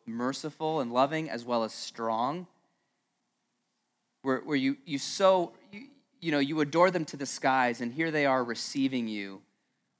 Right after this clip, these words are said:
loving you, mentoring you, taking you to the next level. And that's who, that's the kind of person God is, and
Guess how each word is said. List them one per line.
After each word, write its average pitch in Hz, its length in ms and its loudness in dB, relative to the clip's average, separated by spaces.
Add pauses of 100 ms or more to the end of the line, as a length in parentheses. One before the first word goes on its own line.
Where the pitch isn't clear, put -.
loving 135 420 4
you, 104 520 -2
mentoring 135 520 0
you, 110 220 0
taking 156 320 -4
you 147 80 0
to 147 80 -8
the 135 120 -2
next 131 380 -2
level. 123 460 -2 (400)
And 131 80 -6
that's 180 220 2
who, 180 220 -4
that's 160 180 0
the 165 80 -6
kind 165 160 -2
of 151 80 -4
person 156 340 -2
God 143 240 2
is, 147 260 -2
and - 80 -6